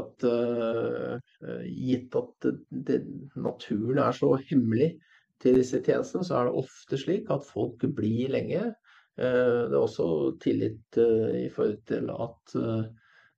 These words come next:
det er en, eh, interessant arbeidsplass å jobbe i, i over tid. Eh, og så kan man tenke at, eh, det er noe negativt med det også, og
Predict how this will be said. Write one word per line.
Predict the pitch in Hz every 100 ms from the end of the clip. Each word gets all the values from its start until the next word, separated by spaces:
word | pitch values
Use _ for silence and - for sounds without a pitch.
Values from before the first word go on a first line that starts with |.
| -
det |
er | 113 113
en, | 117 113
eh, | 110 110 113 117 117 117 117 117 113
interessant | 113 123 117 113
arbeidsplass | 117 - - - 117 -
å | 117
jobbe | 110 107
i, | 110 107
i | 113
over | 110 113 -
tid. | 110 113 - - _ _ - _ -
Eh, | 113 113 113
og | 127
så | 170 170
kan | 127 131
man | 131 135 131 131 135
tenke | 117 113
at, | - - _ 117
eh, | 117 113
det | 117
er | 110
noe | 117 113
negativt | 110 110 - 117 -
med | 123
det | 127
også, | 127 - 208
og | 220 160 143 135